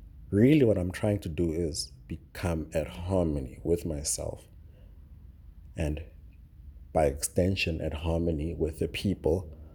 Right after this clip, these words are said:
around me. That doesn't mean I've lost any ambition, and it doesn't mean I wanna be the greatest of all time. It just means that on the journey, I am a lot more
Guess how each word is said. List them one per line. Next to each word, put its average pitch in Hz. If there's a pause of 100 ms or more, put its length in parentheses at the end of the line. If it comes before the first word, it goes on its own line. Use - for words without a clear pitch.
(120)
around 98
me. 71 (2500)
That -
doesn't 139
mean 104
I've 85
lost 90
any 90
ambition, 82
and 78
it 76
doesn't 92
mean 82
I 76
wanna 73 (460)
be 90
the 76
greatest 85
of 85
all 69
time. 87
It 85
just 90
means 98
that 71 (1120)
on 87
the 78
journey, 87 (600)
I 85
am 82
a 73
lot 80
more 78